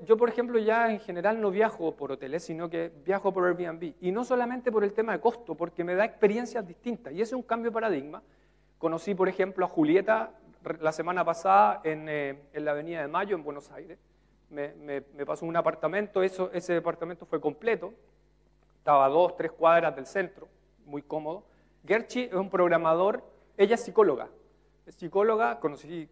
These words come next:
que, que está cambiándose de trabajo. Gerchi es programador de Silicon Valley, trabaja en, en San José y su esposa es biotecnóloga.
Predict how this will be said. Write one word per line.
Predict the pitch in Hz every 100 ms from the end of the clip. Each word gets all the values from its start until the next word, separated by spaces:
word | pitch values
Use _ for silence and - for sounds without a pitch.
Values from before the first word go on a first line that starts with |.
| _
que, | 135 135
que | -
está | - 143
cambiándose | 139 143 139 -
de | 151
trabajo. | 196 240 247 247 247 - - _ -
Gerchi | 196 214 220
es | 208
programador | 190 185 185 202
de | 196
Silicon | 202 190 165 143
Valley, | 170 226 302 -
trabaja | 160 185 185
en, | 180 175 160
en | 143 139
San | - 143
José | - 143 196 294 - -
y |
su | -
esposa | 170 - 220 226 208 185
es | 170 175 180
biotecnóloga. | 180 196 175 170 214 170 123